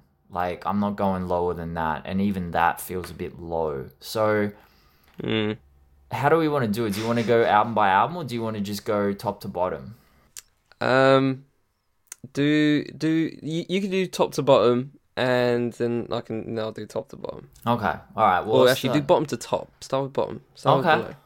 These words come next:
Speaker 1: All
Speaker 2: Start
Speaker 1: right.
Speaker 2: at the back. Start at the back.
Speaker 1: Okay, all right. So I started at six point five out of ten with One Day It'll All Make Sense,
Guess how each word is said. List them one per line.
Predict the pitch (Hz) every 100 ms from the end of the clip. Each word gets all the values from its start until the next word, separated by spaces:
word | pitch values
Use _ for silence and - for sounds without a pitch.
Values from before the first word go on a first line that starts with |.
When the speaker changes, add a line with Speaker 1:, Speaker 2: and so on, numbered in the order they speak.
| _ _ _ 123
Speaker 1:
All |
Speaker 2:
Start | 131
Speaker 1:
right. | 113
Speaker 2:
at | 127
the |
back. | - - -
Start | 127
at | 127
the |
back. | 117 113 - _ - - - _ _ _ _ _ -
Speaker 1:
Okay, | 147 143 127 - -
all | - 127
right. | 120 120
So | - 131
I | 131 135
started | 135 135 139 127
at | 127 117
six | -
point | - 127 104
five | 117 113
out | 110
of | 104
ten | 110 107
with | 104 101 101
One | 101 101
Day | 101
It'll | 98 95
All | 95
Make | 95 92
Sense, | - 92 92 101 -